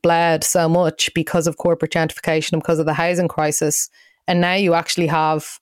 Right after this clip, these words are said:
independent businesses not being able to find a place. So what I get frustrated about is when you talk about what's happening in the city around, um, this kind of investor-driven homogeny,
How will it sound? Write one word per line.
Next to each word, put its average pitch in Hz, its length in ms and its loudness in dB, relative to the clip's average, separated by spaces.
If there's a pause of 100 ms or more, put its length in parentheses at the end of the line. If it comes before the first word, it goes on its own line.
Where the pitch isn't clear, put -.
(140)
independent 185 540 0
businesses 160 760 0
not 180 240 0
being 170 160 0
able 160 240 0
to - 80 -10
find 156 240 -2
a - 40 -8
place. 214 340 0
So 180 260 2 (680)
what 180 140 0
I 202 80 2
get 202 160 0
frustrated 185 480 0
about 165 260 2
is 156 120 -2
when 165 120 2
you 160 80 2
talk 175 280 0
about 156 260 2 (680)
what's 170 200 0
happening 175 300 2
in 156 60 4
the 151 60 2
city 165 280 2
around, 156 440 2 (120)
um, 151 280 0
this 170 200 0
kind 160 300 0
of 147 200 0
investor-driven 160 1040 0 (460)
homogeny, 175 640 0